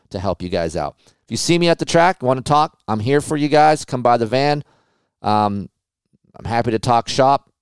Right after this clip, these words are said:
dirt bikes, whatever it is. And, uh, we just recorded a, a coffee with the Kiefers. If you guys like to talk about dirt bikes and family and all the th-, little things that go along with that,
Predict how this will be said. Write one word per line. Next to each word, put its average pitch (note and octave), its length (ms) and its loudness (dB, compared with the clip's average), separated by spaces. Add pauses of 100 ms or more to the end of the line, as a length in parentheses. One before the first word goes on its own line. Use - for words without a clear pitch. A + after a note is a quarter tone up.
dirt C3 220 2
bikes, C3+ 300 0
whatever A#2+ 360 4
it B2 80 2
is. D3 320 0 (580)
And, A#2+ 260 0
uh, A2 380 4
we A#2+ 100 0
just D#3+ 220 0
recorded D3+ 380 2
a, A#2 360 4 (100)
a A2+ 80 -4
coffee D3+ 400 0
with D#3+ 140 2
the D3+ 80 -4
Kiefers. D3+ 480 0
If A#2+ 100 -6
you A#2+ 60 -8
guys B2 320 4
like B2+ 240 0
to B2+ 100 -12
talk B2+ 280 0
about A#2 240 0
dirt C3+ 140 4
bikes C#3+ 340 2
and A#2 120 -6
family C#3+ 460 0
and A2+ 100 0
all A#2+ 100 4
the C3+ 100 0
th-, - 280 -20
little C3 200 4
things C#3 340 -4
that A#2+ 140 0
go B2+ 180 4
along B2 320 2
with B2+ 180 0
that, E3 300 2